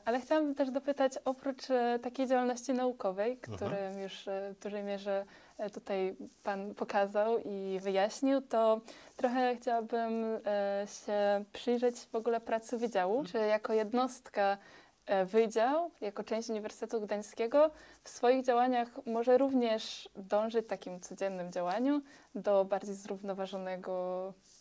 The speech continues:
Speaker 1: rozwoju?
Speaker 2: To już się dzieje w tej chwili na wydziale. Jesteśmy w fazie, mm, wprowadzania, mm, projektu, mm, takiego programu pilotażowego,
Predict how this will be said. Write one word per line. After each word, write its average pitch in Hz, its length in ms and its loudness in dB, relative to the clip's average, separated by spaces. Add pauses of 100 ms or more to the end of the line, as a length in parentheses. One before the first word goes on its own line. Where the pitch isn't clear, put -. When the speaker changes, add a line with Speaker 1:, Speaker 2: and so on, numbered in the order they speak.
(300)
Speaker 1:
rozwoju? 196 500 -8 (420)
Speaker 2:
To - 100 0
już 220 140 0
się 165 100 -4
dzieje 151 220 2
w - 40 -6
tej 123 100 2
chwili 143 220 -6
na 123 120 -2
wydziale. 147 640 4
Jesteśmy 131 720 -4
w - 40 -14
fazie, 120 560 0
mm, 107 380 -4
wprowadzania, 120 760 -2
mm, 117 440 -10
projektu, 120 640 -2
mm, 113 840 -8
takiego 117 300 -6
programu 123 460 -2
pilotażowego, 110 1120 0